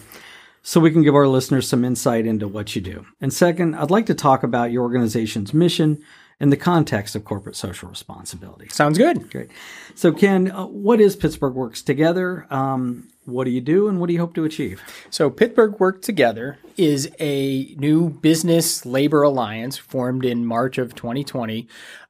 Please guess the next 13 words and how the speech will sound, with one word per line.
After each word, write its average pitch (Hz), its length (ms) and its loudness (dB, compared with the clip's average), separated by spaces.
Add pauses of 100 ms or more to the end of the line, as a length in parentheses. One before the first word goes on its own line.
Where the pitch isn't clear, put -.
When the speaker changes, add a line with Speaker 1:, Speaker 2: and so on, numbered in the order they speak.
Speaker 2:
uh, 131 160 -4
that's 131 260 -4
really 196 260 6
focused 180 600 2 (160)
on 135 460 -6 (340)
keeping 214 320 2
the 156 160 -2
economic 147 640 0
discussion 139 580 0
broad 127 560 0
throughout 135 340 0
the 131 80 -6
region. 123 680 -4